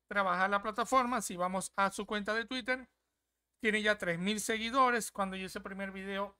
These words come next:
estaba bajita. Es más, el primer video creo que lo tengo aquí.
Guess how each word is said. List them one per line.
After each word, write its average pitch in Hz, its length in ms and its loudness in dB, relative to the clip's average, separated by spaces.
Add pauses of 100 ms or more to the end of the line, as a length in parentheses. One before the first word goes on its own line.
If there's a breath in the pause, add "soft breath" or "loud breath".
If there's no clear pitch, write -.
estaba 180 340 0
bajita. 196 580 0 (680)
Es 180 80 -6
más, 170 180 -4
el 156 80 -10
primer 175 260 -10
video 196 220 -8
creo 180 160 -10
que 185 60 -8
lo 175 80 -12
tengo 175 280 -8
aquí. 214 380 -10